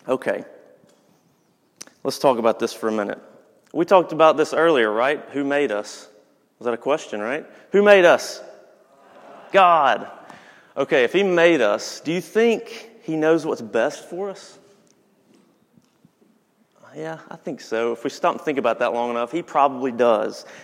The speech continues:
He probably knows what's best for us. But our very first parents, Adam and Eve, they believed a lie, that maybe God doesn't know what's best for us. And so they decided that they'd figure life out on their own.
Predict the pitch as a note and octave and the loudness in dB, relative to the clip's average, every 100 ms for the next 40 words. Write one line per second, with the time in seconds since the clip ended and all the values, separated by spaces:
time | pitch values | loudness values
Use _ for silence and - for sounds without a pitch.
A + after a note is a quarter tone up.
0 | - D3 G3 G3 G3+ G3 E3+ E3 C3+ C#3 | -8 -2 6 8 8 6 6 4 2 -2
1 | - A2 B2+ B2+ - - F#2+ E2 - - | -2 2 4 4 -4 -12 -10 -10 -12 -18
2 | - _ - - - - - - - - | -20 _ -20 -20 -20 -20 -20 -20 -20 -20
3 | - _ _ _ _ _ C3 C3+ C3 C3 | -20 _ _ _ _ _ 2 4 4 4
4 | F#3+ G#3+ G3 - G3+ F#3+ - - F#3+ B2+ | 4 4 2 0 0 0 -4 -2 -2 0
5 | B2 - - - - _ _ _ _ - | -4 -8 -18 -18 -20 _ _ _ _ -6
6 | C3 C#3+ B2+ C#3+ A#2 A2+ A2+ - - _ | -2 -2 -2 -4 -4 -8 -12 -20 -20 _
7 | _ _ _ _ _ _ _ G2+ A#2 B2 | _ _ _ _ _ _ _ -6 -6 -2
8 | C3+ B2+ A#2+ A#2 F#2 F#2+ - - _ _ | -2 0 2 2 0 -10 -16 -20 _ _
9 | _ _ - B2 C#3+ F3+ G3 C#3 D3 D#3 | _ _ -6 -2 2 2 0 0 4 6
10 | D3+ A2+ D3 E3+ D#3 C3+ - - A#2 A#2+ | 4 0 2 2 2 -6 -6 -14 -6 -2
11 | B2+ C3 B2 C3 A#2 G2+ D3 D#3+ - - | 0 0 -2 -4 -6 -4 -4 -4 -10 -12
12 | G#2+ G#2 G2+ B2 - E3 D3+ D3 F#3 E3+ | -6 -6 -6 -10 -4 0 2 4 2 0
13 | - D3+ C#3+ C#3 B2 B2+ D3+ D#3+ - D3 | 2 4 4 2 -2 -2 -2 -2 -6 -4
14 | C3+ C3 B2+ D3+ D#3 D#3 D#3+ D#3+ F3+ G#3 | -2 0 0 0 0 0 0 -4 -6 -6
15 | A2+ | -10